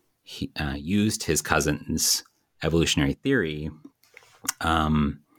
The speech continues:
in particular to develop what we know as the eugenics movement. And he, he founded the word eugenics and, um, was responsible for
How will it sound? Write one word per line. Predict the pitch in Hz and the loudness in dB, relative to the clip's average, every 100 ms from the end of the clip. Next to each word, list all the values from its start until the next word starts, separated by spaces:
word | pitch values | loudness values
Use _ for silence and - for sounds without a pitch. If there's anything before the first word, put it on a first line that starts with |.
| - _ _ | -20 _ _
in | 87 80 | -2 0
particular | 92 - 127 104 87 82 82 | -2 0 0 2 2 2 0
to | - 85 78 78 76 73 76 - _ _ _ _ _ _ _ _ _ _ _ 87 | -2 0 0 2 2 2 0 -4 _ _ _ _ _ _ _ _ _ _ _ -6
develop | 95 85 92 90 82 - - - - _ _ _ _ _ _ - - _ | -4 0 2 2 0 -2 -12 -12 -12 _ _ _ _ _ _ -20 -20 _
what | 85 82 - | 0 0 2
we | 85 80 | 2 2
know | 80 80 78 | 2 2 2
as | 73 71 | 2 0
the | - 76 73 | 0 2 2
eugenics | 71 78 - 104 95 - | 0 -4 0 2 2 0
movement. | 76 69 64 69 | -4 -2 -2 -2
And | 71 | -2
he, | 73 76 73 - | 0 0 0 -2
he | 87 80 | -2 0
founded | - 87 87 80 73 - - - _ _ _ _ _ _ | 2 0 2 0 -2 -12 -20 -20 _ _ _ _ _ _
the | 80 | -2
word | 76 76 | 2 4
eugenics | 73 71 71 69 71 - | 2 2 2 0 -2 -2
and, | 71 67 - - _ _ _ _ _ _ _ _ - | 0 -2 -6 -12 _ _ _ _ _ _ _ _ -16
um, | 69 69 62 65 | -10 -6 -4 -4
was | 71 76 | 0 0
responsible | 78 - 82 82 78 71 | -2 2 2 2 0 -2
for | - 73 71 69 69 69 71 | -2 -2 2 2 2 -2 -6